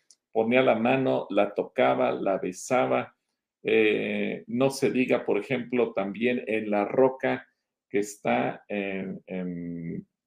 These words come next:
en el Monte de los Olivos, en donde levantaron un templo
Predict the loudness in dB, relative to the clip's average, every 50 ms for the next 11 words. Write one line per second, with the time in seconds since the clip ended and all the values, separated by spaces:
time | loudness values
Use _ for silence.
0 | _ _ _ -2 0 0 2 0 0 2 4 4 4 6 6 6 6 6 6 4
1 | 0 0 0 0 0 0 2 2 0 2 4 2 2 2 -2 -8 -14 -18 _ _
2 | _ _ _ _ _ -4 -2 -2 0 0 0 0 2 4 4 4 4 2 2 -2
3 | 2 4 4 6 6 4 4 2 2 2 0 0 2 2 2 2 0 0 2 2
4 | 2 2 0 -6